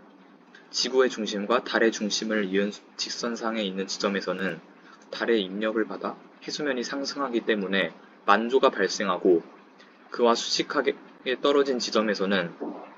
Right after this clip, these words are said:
해수면이 양옆으로 퍼지기 때문에 해수면이 낮아지는 간조 현상이 발생합니다. 현재 커서로 가리키고 있는 지점에서 만조이고, 이로부터 약 열두 시간 뒤,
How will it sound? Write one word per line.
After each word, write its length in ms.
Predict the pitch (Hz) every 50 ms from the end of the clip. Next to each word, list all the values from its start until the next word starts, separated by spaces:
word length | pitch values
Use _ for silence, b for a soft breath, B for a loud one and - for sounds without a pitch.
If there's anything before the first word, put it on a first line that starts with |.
| - - - - - - - - - -
해수면이 440 | 165 - 165 160 147 139 139 123
양옆으로 560 | 98 92 95 104 113 123 120 - - 123 113 -
퍼지기 380 | - 139 131 139 127 117 -
때문에 500 | - 107 98 95 92 95 101 92 85 82 - - - - - - - - -
해수면이 380 | 123 131 135 131 127 120 113
낮아지는 520 | 98 92 92 107 101 101 - 101 101 117 -
간조 460 | - - - 120 120 123 131 143 131
현상이 360 | 139 139 135 135 135 131 127
발생합니다. 680 | - 101 92 - - 120 107 98 95 87 - 87 82 - - - - - - - - - - - - - - - - - - - - - - - - - - - - -
현재 300 | - - 143 147 147 147
커서로 400 | 139 - - 165 - 170 165 160
가리키고 460 | - - 110 117 113 - - - - 117
있는 180 | 107 104 107 104
지점에서 500 | - - - 107 101 98 95 - 101 95
만조이고, 800 | 92 92 101 104 107 - 117 113 107 98 87 90 98 92 80 - - - - - - - - - - - - - - - -
이로부터 540 | 113 117 127 139 139 135 - - 135 113 104
약 280 | 104 110 - - - -
열두 240 | 120 113 107 - 135
시간 300 | - - - 113 104 98
뒤, 220 | - 98 87 85